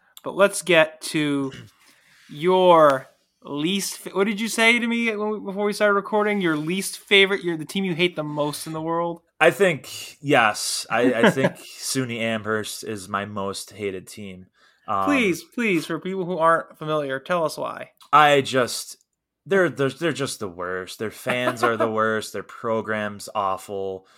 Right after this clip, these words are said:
Speaker 2: Um,
Speaker 1: The fans,
Speaker 2: awful,
Speaker 1: the few fans that they do have.
Speaker 2: awful in a sense that, like, they rely on gimmicks. Um, they do the blue collar gimmick bullshit.
Speaker 1: <laughs>
Speaker 2: Um, their fans think they're, like, some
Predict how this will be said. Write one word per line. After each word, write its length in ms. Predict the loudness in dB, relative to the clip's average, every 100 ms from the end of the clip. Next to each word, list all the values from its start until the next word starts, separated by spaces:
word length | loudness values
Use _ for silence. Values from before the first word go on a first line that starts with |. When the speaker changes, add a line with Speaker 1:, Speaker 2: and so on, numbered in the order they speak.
| _ _ _ _ -8
Speaker 2:
Um, 420 | -4 -2 -2 -4
Speaker 1:
The 60 | 2
fans, 280 | 6 6 6
Speaker 2:
awful, 180 | 2
Speaker 1:
the 60 | 2
few 220 | 0 -2
fans 240 | 2 2 2
that 80 |
they 100 | -6
do 140 | -6 -6
have. 380 | -6 -8 -10 -14 _
Speaker 2:
awful 380 | 8 8 8 2
in 60 | 2
a 60 | -2
sense 500 | -2 -2 -2 -4 -2
that, 240 | 0 2
like, 480 | 2 0 -2 -14 _ _ _ _ _ _ _ 0
they 140 | 4
rely 280 | 6 6 4
on 140 | 0 -4
gimmicks. 800 | -4 -2 -2 -4 -10 -10 -12 _ _
Um, 760 | 0 4 4 4 0 -4 -14 -20 _ _ _
they 100 | -8
do 180 | -6 -6
the 280 | -2 -4 -6 _ -20 -20
blue 360 | -16 -12 -6 -6
collar 920 | -4 0 2 2 0 -2 -2 -6 -10 -20 _ _
gimmick 460 | -8 -6 -10 -10 -20 -20
bullshit. 720 | -14 -10 -10 -10 -6 -4 -4 -8 _
Speaker 1:
<laughs> 360 | -8 0 0 2
Speaker 2:
Um, 840 | 4 4 4 2 2 -4 -4 -8
their 140 | -4 -4
fans 600 | -4 -6 -4 -4 -6 -10
think 300 | -8 -8 -6
they're, 200 | -2 0
like, 240 | 2 0 -4
some 480 | -4 -4 -4 -16